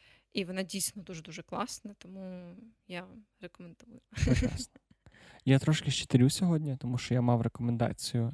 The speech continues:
Speaker 2: але мені здається, вона так само, як список моїх книг, трошки не актуальна, тому я її прибережу до наступного разу, а з-, щ-, щитирю тим, що я ще раз нагадаю: те, що на початку я радив цих реперів. То
Speaker 1: Мгм.
Speaker 2: коли ти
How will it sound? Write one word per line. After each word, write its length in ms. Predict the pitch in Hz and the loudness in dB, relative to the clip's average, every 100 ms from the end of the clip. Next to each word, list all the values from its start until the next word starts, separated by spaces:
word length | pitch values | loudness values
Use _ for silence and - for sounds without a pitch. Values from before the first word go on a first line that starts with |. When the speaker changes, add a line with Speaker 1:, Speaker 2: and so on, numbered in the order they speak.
| - | 0
Speaker 2:
але 220 | 123 120 | 4 4
мені 140 | 123 120 | 4 2
здається, 240 | 117 - | 2 2
вона 120 | 120 117 | 2 2
так 120 | - | 0
само, 240 | 120 113 | 0 0
як 100 | 120 | -2
список 360 | - 123 117 - - | -2 -4 -4 -4 0
моїх 240 | 120 117 | 2 0
книг, 300 | - 117 - | -2 -4 0
трошки 380 | 127 120 - 120 | 0 0 -2 -6
не 140 | 120 | -6
актуальна, 480 | - - 160 214 156 _ - - _ - | -2 2 4 2 -2 _ -20 -20 _ -2
тому 180 | 123 120 | 4 6
я 40 | |
її 100 | 120 | 4
прибережу 440 | - 120 120 120 | 2 0 0 2
до 80 | 120 | 2
наступного 420 | 120 117 123 127 120 | 0 -2 -2 2 4
разу, 320 | 170 165 - | 4 4 2
а 480 | 123 120 117 113 113 - - | 4 4 6 4 2 -2 -6
з-, 160 | 123 123 - | -8 -10 -12
щ-, 200 | - - 175 | -12 -12 -16
щитирю 440 | - - 120 123 120 | -8 -2 4 6 6
тим, 200 | 156 165 | 4 0
що 180 | - 117 | 0 4
я 280 | 120 120 - _ _ _ _ _ _ | 4 4 -2 _ _ _ _ _ _
ще 220 | - 131 120 | 2 6 6
раз 480 | 120 - - - - | 4 0 -6 -6 2
нагадаю: 580 | 120 117 113 131 131 143 | 4 4 2 2 0 -2
те, 120 | 127 | -2
що 100 | - | -2
на 80 | - | -2
початку 400 | - 120 - - | -2 -2 -2 -2
я 40 | 120 | 0
радив 260 | 117 131 | 0 -2
цих 200 | - - | -6 -4
реперів. 440 | 123 - 131 165 190 _ - 220 - 110 - | -2 4 6 6 2 _ -6 -4 -2 2 6
То 60 | 123 | 6
Speaker 1:
Мгм. 120 | 101 | 6
Speaker 2:
коли 240 | 131 135 | 4 4
ти 120 | - | 2